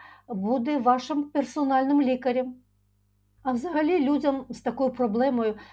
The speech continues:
треба полоскати горло не тільки в період загострення, але й тоді,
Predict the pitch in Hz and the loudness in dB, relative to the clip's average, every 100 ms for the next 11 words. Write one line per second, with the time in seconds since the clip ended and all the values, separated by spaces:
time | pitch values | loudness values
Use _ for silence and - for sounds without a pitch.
0 | - - 262 269 262 254 247 - - 247 | -16 -2 2 2 2 0 -2 -2 -2 0
1 | 247 214 226 240 240 226 220 - - - | 0 0 2 2 2 0 -2 -10 -20 0
2 | 240 247 294 247 233 - 220 208 185 202 | 2 4 2 0 -2 -2 2 2 2 -2
3 | 160 202 196 208 190 196 208 _ _ _ | -2 -4 -4 -10 -8 -8 -10 _ _ _
4 | _ _ 233 240 240 233 220 220 285 | _ _ 4 6 6 4 0 0 0